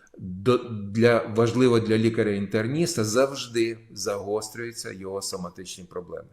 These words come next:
Завжди. Він навіть інтерпретує свої соматичні проблеми, той же хронічний біль. Чи голови, чи спини, немає значення, чи коліна,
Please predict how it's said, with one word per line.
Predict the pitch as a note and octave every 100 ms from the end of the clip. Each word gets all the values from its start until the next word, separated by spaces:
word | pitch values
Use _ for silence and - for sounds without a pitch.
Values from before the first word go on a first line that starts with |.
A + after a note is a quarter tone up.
| _
Завжди. | F2+ G#2 A2 G#2+ F#2 F2 - - -
Він | C#3 F3+
навіть | E3+ D#3+ D3
інтерпретує | C#3+ A#2 D3 D3 D3 D3 E3+ C3+
свої | G#2 - B2 A2+
соматичні | - G#2+ G#2+ A2 - F#2+
проблеми, | G#2 A2 E3 C#3
той | A2+ C#3+
же | C#3+ A#2+
хронічний | - A#2+ A#2 G#2+ A2
біль. | F#2+ F#2+ D2 _ _ - _
Чи | - C#3
голови, | B2+ C3 B2+ B2+
чи | A2+
спини, | G2+ - A2+
немає | A2 G#2+ G2+ G2
значення, | F2+ F2+ D#2+ - F2
чи | -
коліна, | - G#2 A#2+ A#2+ F2